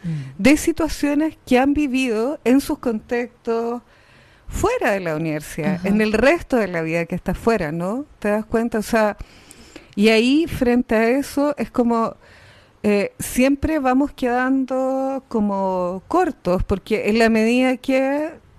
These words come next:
Speaker 2: eh, podemos, tenemos la capacidad, por ejemplo, de derivar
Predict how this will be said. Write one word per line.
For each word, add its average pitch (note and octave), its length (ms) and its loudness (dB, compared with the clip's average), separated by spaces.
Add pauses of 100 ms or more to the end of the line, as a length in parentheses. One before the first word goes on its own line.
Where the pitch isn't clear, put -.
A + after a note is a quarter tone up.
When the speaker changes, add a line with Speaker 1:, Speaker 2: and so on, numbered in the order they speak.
(160)
Speaker 2:
eh, G3+ 280 -8
podemos, A#3+ 380 4
tenemos A#3+ 280 4
la A#3+ 120 0
capacidad, G#3+ 400 -2
por A3 100 0
ejemplo, D4 400 -2
de C4 80 -2
derivar G#3+ 540 -4